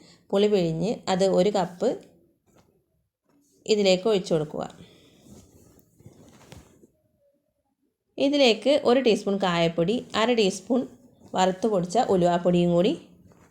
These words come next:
ഇട്ട് കൊടുക്കുക. അതിനുശേഷം ഇത് തിളച്ച് വരുമ്പോൾ ഫ്രൈ ചെയ്ത കൈപ്പക്ക ഇട്ട് കൊടുക്കുക.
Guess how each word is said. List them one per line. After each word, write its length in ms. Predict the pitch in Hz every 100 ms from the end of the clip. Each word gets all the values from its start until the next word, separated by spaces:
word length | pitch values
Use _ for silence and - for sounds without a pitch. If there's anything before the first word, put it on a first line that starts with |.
| 226
ഇട്ട് 140 | 226 202
കൊടുക്കുക. 300 | 165 156 147 - 175 - _ _ _ _ _ _ _ _ _ _ _ _ _ _ - 269
അതിനുശേഷം 640 | 269 285 285 185 190 202 277 269 - _ _ _ _ _ _ _ _ _ _ -
ഇത് 80 | 254 269
തിളച്ച് 320 | 214 190 254 240
വരുമ്പോൾ 340 | 185 170 208 214
ഫ്രൈ 160 | 202 226 240
ചെയ്ത 180 | 196 196
കൈപ്പക്ക 460 | 208 175 175 180 185 262 - -
ഇട്ട് 160 | 202 202 180
കൊടുക്കുക. 320 | 165 165